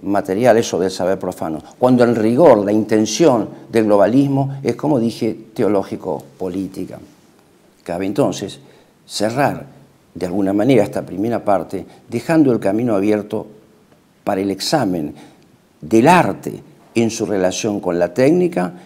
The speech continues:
desde dos puntos de vista. Desde el punto de vista del realismo metafísico y desde el punto de vista, como lo hice en esta primera parte, del camino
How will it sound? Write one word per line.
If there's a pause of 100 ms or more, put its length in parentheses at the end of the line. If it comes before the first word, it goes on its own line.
(240)
desde
dos
puntos
de
vista. (240)
Desde
el
punto
de
vista
del
realismo
metafísico (240)
y
desde
el
punto
de
vista,
como
lo
hice
en
esta
primera
parte, (800)
del
camino